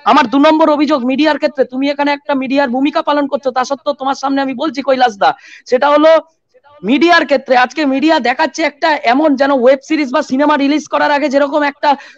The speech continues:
সুন্দর প্রেক্ষাপট দেখানো হয় যে কি হবে, কি হবে, একটা সাসপেন্স, দু মাস তিন মাস ধরে যেন খুব বিরাট একটা ভালো ঘটনা ঘটছে। শুভেন্দু অধিকারী দল পরিবর্তন করছে, আজকে এ ওই দলে যাচ্ছে, ইনি কি এখানে যাবেন? কি মনে হয়?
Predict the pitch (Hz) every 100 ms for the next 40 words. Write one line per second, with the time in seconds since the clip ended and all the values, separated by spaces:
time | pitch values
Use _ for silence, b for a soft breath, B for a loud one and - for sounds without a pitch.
0 | - 311 311 330 311 - 277 - 302 294
1 | 240 269 294 285 277 247 285 269 B _
2 | 339 269 262 269 262 320 302 277 254 285
3 | 277 294 - 294 269 240 294 285 302 277
4 | 277 233 262 240 302 339 330 285 160 220
5 | 320 381 381 - 311 233 339 302 285 277
6 | 220 - 180 156 B - 294 330 320 320
7 | 311 320 311 254 285 302 311 302 302 320
8 | 294 302 - 294 254 B B 262 - 320
9 | 285 311 311 - 262 294 294 294 294 285
10 | - 285 240 B 277 294 330 320 277 311
11 | 214 233 330 320 208 B - 330 302 285
12 | 262 220